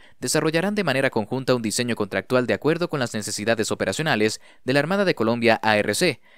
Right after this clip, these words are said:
y teniendo como base el modelo Sigma ciento cinco catorce. La intención es poder fabricar un total de cinco embarcaciones multimisión,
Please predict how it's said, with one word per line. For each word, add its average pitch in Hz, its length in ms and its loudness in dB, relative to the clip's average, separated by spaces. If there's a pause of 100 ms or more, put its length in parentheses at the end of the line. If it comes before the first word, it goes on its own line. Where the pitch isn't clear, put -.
(100)
y - 120 -10
teniendo 110 280 0
como 104 220 0
base 120 260 4
el 151 60 0
modelo 113 320 2
Sigma 117 480 0
ciento 143 340 -4
cinco 135 300 -2
catorce. - 580 0 (340)
La - 80 -8
intención 113 380 0
es 143 100 -2
poder 120 240 2
fabricar 117 420 0
un 165 80 -6
total 127 300 0
de 110 100 2
cinco 151 240 -2
embarcaciones 113 640 0
multimisión, 110 680 -2